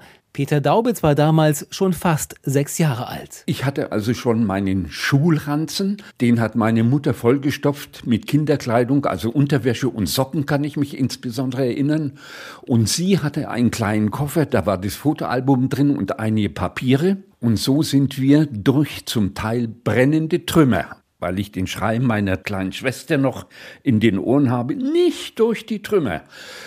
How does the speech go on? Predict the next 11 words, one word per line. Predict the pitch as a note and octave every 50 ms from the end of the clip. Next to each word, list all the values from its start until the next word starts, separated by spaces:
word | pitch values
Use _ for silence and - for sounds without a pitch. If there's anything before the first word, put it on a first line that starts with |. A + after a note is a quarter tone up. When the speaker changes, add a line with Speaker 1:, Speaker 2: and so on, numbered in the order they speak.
| - C3 -
Speaker 2:
sind | G#2 A#2 A2+ A#2+ -
wir | C3 B2 A2 D2+
also | - A2+ G#2 A#2 A#2+
zum | A#2+ - B2+ G#2+ E2
Bahnhof | - F2+ G2 A2 A#2 C#3+ C#3+ C#3 -
gegangen | - C#3+ - D3+ D3+ F#3 A3+ A#3 - - _ -
und | - A#2+ G#2+ -
haben | A2 G#2+ G#2+ A#2 C3 A#2 A2+
diesen | C3 B2 G#2 - C#3 A#2 A2+ A#2 G2+ F#2+ - _ _ - -
Lazarettzug | F2 F#2+ F2+ - - - A2+ E2+ F#2 F#2+ F#2+ - - E3+ D#3+ -
erreicht. | - - B2+ C#3+ C3+ D#3 A3 G#3+ - - - - -